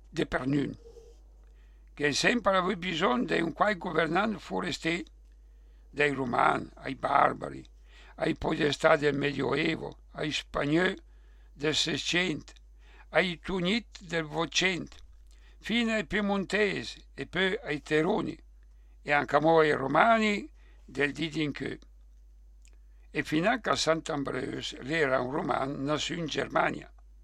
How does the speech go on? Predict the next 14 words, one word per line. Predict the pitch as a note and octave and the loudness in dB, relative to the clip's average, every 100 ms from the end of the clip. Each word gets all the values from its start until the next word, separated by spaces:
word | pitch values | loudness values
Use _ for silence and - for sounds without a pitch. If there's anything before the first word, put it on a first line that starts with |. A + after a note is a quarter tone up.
| - - - - - - - - - - | -20 -20 -20 -20 -20 -20 -20 -20 -18 -2
Anche | B3 G#3 A3+ | -2 0 0
i | A3 | 2
nostri, | F#3+ E3+ D3+ G3 F#3+ - | 2 2 0 -2 -4 -6
in | E3+ | -4
sci | D3+ F3+ G#3+ | 0 0 0
gloriosi, | D#3+ D#3+ D#3+ F#3 E3+ A#2+ - - - | -2 -2 -2 -2 -4 -6 -10 -16 -10
cin | - E3+ D#3+ | -4 -4 -4
giornate | - C3 B2 C#3 D#3+ D3 - | -8 -8 -6 -2 0 0 -4
del | C#3 - | -12 -6
quarantotto, | - C#3 C#3 C3+ - C#3+ D#3 - - - - - - - - - - | 0 0 0 -6 -6 -6 -6 -14 -20 -20 -20 -20 -20 -20 -20 -20 -4
infinì, | G#3+ A3 - A#3+ E3+ G3 A#3 - - - | -2 -2 -2 0 0 0 -4 -10 -20 -20
che | - A#3+ | -4 0
infinì | A#3 D#3+ A#3 G#3 F#3 | 0 0 -2 0 -2
perché | - A3 F3+ F#3 E3+ | 0 0 0 -6 -6